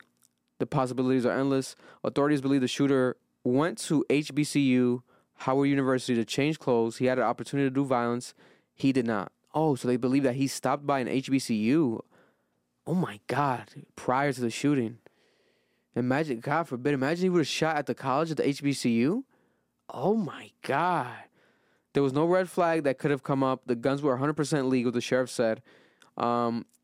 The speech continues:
there was nothing that we could have done to stop him from owning a firearm. There were no red flags. I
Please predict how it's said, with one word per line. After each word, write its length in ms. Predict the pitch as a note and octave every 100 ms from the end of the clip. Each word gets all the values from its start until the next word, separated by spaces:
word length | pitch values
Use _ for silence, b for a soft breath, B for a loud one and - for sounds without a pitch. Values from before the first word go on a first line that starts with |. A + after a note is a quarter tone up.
| -
there 160 | C3
was 120 | B2 B2
nothing 280 | C#3 E3
that 160 | D3 C#3
we 100 | C3+
could 160 | C#3+ C#3
have 160 | B2+
done 140 | B2+ A#2+
to 80 |
stop 340 | A#2 B2+ B2 C#3
him 80 | B2+
from 220 | B2 -
owning 260 | B2 B2+ A#2+
a 60 |
firearm. 640 | - B2 B2 B2 A#2+ A#2+ B2 b b b
There 160 | B2
were 120 | B2 A#2+
no 180 | B2+
red 180 | C3 A#2+
flags. 540 | - B2 A2 G2+ - _ _ _ _ _ _ _ _ _ _ - B B B B B B _ _ _ _ -
I 480 | F#3 A#3+ C4 C4